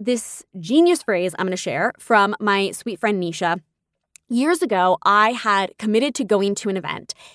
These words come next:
It was in Marfa, Texas. It was being run by a woman I adored. I knew that it was gonna be incredible.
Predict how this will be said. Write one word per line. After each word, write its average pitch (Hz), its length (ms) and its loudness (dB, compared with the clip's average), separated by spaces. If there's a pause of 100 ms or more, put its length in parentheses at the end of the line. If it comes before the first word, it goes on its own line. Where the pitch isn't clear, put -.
(280)
It 233 120 4
was 208 300 6
in 190 460 0
Marfa, 208 640 0 (180)
Texas. 214 600 -2
It 202 160 0
was 196 380 2
being 214 240 0
run 202 200 2
by 190 200 2
a - 60 0
woman 262 360 2
I 240 120 0
adored. 190 520 2
I 190 80 -2
knew 220 440 2
that 220 260 2
it 214 60 0
was 196 100 -2
gonna 185 140 -4
be 165 100 -6
incredible. 208 640 2